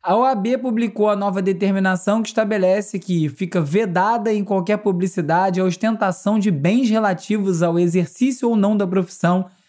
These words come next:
como uso de veículos, viagens, hospedagens e bens de consumo, bem como a menção à promessa de resultados ou a utilização de casos concretos pra oferta de atuação profissional. Olha, essa ideia não é de tudo ruim não, hein?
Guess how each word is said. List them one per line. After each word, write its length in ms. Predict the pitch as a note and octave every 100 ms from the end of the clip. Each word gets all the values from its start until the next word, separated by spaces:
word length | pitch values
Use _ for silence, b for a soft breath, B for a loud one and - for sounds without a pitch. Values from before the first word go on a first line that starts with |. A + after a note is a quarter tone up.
| b
como 260 | - F#3 F#3+
uso 200 | A#3 G#3+
de 100 | G3
veículos, 600 | F3+ E3+ G3 A#3+ G3+ F3+
viagens, 680 | D3 D#3+ D#3 G3+ G3 F3 D3+
hospedagens 800 | D#3+ - D#3 D3+ F3+ G3 E3+ D3+
e 80 | D3
bens 320 | C3 F#3+ G#3+
de 80 | G#3
consumo, 640 | F#3 D#3+ - G#3+ G3 D3+ B B -
bem 280 | D3+ B3+
como 240 | A#3+ A3 A#3+
a 60 |
menção 540 | A3+ A3+ F3+ - G#3+ A3+
à 20 |
promessa 640 | G3 G3+ F#3+ E3+ A3+ B3 A3+
de 80 |
resultados 720 | G#3+ G3 F3 F#3 G3 G#3+ G3+ F#3
ou 100 | G3+
a 60 |
utilização 680 | A#3+ C4 B3+ A3+ G3 E3 A3
de 120 | G3+
casos 340 | G3+ F#3+ F3+ E3+
concretos 760 | A#3+ B3 F#3+ G3+ G#3+ A#3 - b b b
pra 160 | G#3 B3
oferta 500 | A#3+ - A3 A3+ G3+
de 80 |
atuação 460 | G#3 G#3 F#3+ E3+ F#3+
profissional. 760 | F#3 F#3 - F3+ D3 C#3 C#3+ b b b b -
Olha, 560 | F3 G#3+ A#3 B3+ B3+ b b b b b -
essa 220 | F#3+ B3+
ideia 220 | A3 A3+
não 80 | A#3+
é 20 |
de 80 | A#3+
tudo 180 | A#3 A#3+
ruim 180 | B3
não, 200 | B3+ A#3
hein? 220 | G#3+ G#3